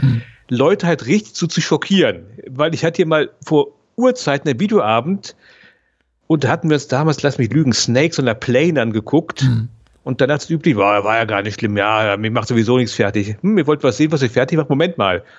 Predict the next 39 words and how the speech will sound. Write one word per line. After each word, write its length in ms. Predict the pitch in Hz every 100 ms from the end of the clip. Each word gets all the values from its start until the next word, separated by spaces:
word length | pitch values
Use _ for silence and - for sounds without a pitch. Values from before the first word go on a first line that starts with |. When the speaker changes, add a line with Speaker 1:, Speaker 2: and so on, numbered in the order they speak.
| - _ -
Speaker 2:
Und 200 | 120 123
dann 100 | 117
habe 140 | 156
ich 40 | 147
die 60 |
da 80 | 156
rausgezaubert 1000 | 131 127 196 - 160 131 113 117 156 - - - - -
und 140 | 127
danach 240 | 131 151 160
war 80 |
betretenes 500 | 151 - 147 - 156
Schweigen. 520 | - 151 196 208 143 101 - - - - - - - - -
Und, 260 | 165 165 170
ähm, 460 | 170 160 151 135 - _ _ _ _ - - 147 - - -
also 220 | 160 190 185
ich, 380 | 175 - - _ - _ _ _ _ - -
wenn 260 | 151 143 214
ich 160 | 214 220
irgendjemandem 520 | 269 254 214 202 175
sagen 380 | 151 170 214 156
würde, 160 | 143
also 160 | 127 139
was 120 | 143
ist 100 | 170
denn 60 | 175
eigentlich 420 | 143 175 165 170
ein 80 | 151
Exploitation-Film? 840 | 170 - 147 - 175 185 151 131
Hier, 160 | 135 160
guck 160 | 175
dir 100 | 160
den 220 | 135 185 160
an. 240 | 98 90 _ _ _ _ _ - -
Das 140 | 139
ist 120 | 196
die 80 | 202
Quintessenz. 760 | - 214 254 196 160 147 113 -
Alle 240 | - 208 202
Exploitation-Filme 1080 | 196 190 - 190 180 185 - 117 104 92